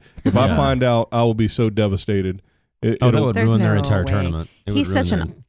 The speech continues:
Speaker 3: honest
Speaker 1: he better,
Speaker 3: guy.
Speaker 1: well, I don't know him, but, you know, I, he better not. He better not be. Just like, just like Serena, she better not either.
Speaker 2: Right.
Speaker 3: Yeah.
Speaker 1: I mean, it's, it is amazing what they're doing, and it's gonna destroy me,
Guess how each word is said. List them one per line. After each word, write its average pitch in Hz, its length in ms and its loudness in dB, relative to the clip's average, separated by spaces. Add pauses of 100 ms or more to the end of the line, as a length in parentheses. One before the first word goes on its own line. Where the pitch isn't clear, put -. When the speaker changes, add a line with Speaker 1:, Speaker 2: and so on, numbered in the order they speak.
Speaker 3:
honest 175 340 0
Speaker 1:
he 139 60 4
better, 127 500 0
Speaker 3:
guy. 143 80 -2
Speaker 1:
well, 120 140 2
I 120 120 -2
don't 104 160 -2
know 98 240 0
him, 95 100 -6
but, 107 220 -4 (480)
you 127 80 2
know, 101 340 0
I, 139 240 2
he 135 140 2
better 117 280 2
not. 90 300 -8 (460)
He 120 100 2
better 104 240 0
not 90 220 -6
be. 90 160 -6
Just 131 200 0
like, 147 280 -4
just 135 180 0
like 151 140 0
Serena, 131 380 0
she - 160 -6
better 123 220 0
not 117 160 0
either. 110 200 -2
Speaker 2:
Right. 78 220 -2
Speaker 3:
Yeah. 170 320 0
Speaker 1:
I 104 40 2
mean, 104 360 -2
it's, 113 300 -4 (400)
it 131 120 4
is 120 100 4
amazing 127 560 2
what 131 160 0
they're 107 140 2
doing, 127 580 0 (100)
and 101 140 -2
it's 98 100 -8
gonna 107 200 0
destroy 113 760 0
me, 92 340 -4